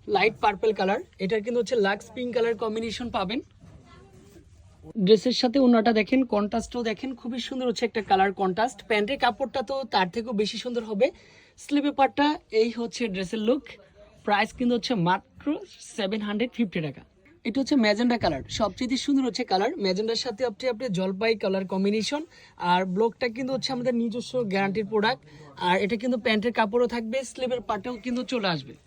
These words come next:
এটা কিন্তু হচ্ছে আপনার কি থাকবে, ড্রেসের ওড়নাটা চলে আসবে। তো এরকম সুন্দর কিছু ড্রেস যখন নেবেন, তখন কিন্তু সরাসরি শোরুমে চলে আসতে পারেন।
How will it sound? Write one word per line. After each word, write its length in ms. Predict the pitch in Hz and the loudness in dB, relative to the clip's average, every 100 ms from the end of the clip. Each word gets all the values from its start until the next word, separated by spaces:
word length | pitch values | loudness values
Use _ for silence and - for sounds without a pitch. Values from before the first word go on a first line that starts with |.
| _ - _ _ _ - - - - | _ -20 _ _ _ -20 -20 -20 -6
এটা 200 | 233 247 | -4 -4
কিন্তু 260 | 233 269 262 | -4 -4 -4
হচ্ছে 200 | - 285 | -6 -8
আপনার 220 | 233 262 | -6 -8
কি 140 | 262 | -6
থাকবে, 420 | 254 254 240 214 - | -6 -6 -2 -2 -2
ড্রেসের 300 | 170 202 233 | 0 0 0
ওড়নাটা 280 | 220 220 190 | -4 -2 -4
চলে 260 | 185 196 170 | 0 0 0
আসবে। 260 | 139 127 123 - | -2 -8 -12 -10
তো 80 | |
এরকম 280 | 208 226 285 | -6 -4 -6
সুন্দর 340 | 240 277 269 285 | -8 -8 -6 -6
কিছু 220 | 247 285 | -8 -6
ড্রেস 280 | 220 240 254 | 0 2 2
যখন 320 | 240 226 269 | -2 -2 0
নেবেন, 360 | 269 208 285 370 | 2 4 2 0
তখন 320 | 233 208 262 | 0 0 -2
কিন্তু 180 | 233 269 | -4 -4
সরাসরি 480 | 262 247 240 233 262 | -2 -2 -2 -2 -4
শোরুমে 420 | 226 240 220 220 | -4 -2 -2 -2
চলে 240 | 185 214 190 | -4 -2 0
আসতে 240 | 170 - | -2 -4
পারেন। 260 | 151 135 | -8 -8